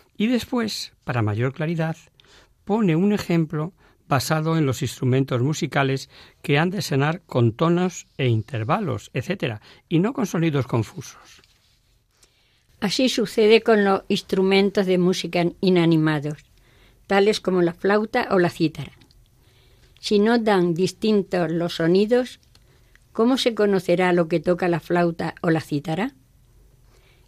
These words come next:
Speaker 2: Y si la trompeta no da sino un sonido confuso, ¿quién se preparará para la batalla? Así también vosotros, si al hablar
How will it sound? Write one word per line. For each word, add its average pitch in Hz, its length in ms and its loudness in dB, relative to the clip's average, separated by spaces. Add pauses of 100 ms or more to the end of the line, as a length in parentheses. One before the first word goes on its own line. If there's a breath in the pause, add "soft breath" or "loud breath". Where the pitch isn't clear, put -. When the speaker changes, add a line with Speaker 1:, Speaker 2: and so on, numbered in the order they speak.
Speaker 2:
Y 185 80 0
si 185 140 -2
la 170 180 0
trompeta 208 580 2
no 208 180 -2
da 208 280 0 (440)
sino 170 480 2
un 202 220 0
sonido 190 520 2
confuso, 196 680 -2 (800 soft breath)
¿quién 247 240 4
se 233 180 4
preparará 185 800 0
para 180 220 0
la 165 120 2
batalla? 165 580 0 (1040 soft breath)
Así 175 260 -2
también 202 460 2
vosotros, 175 560 -4 (720 soft breath)
si - 140 0
al 185 140 6
hablar 190 440 0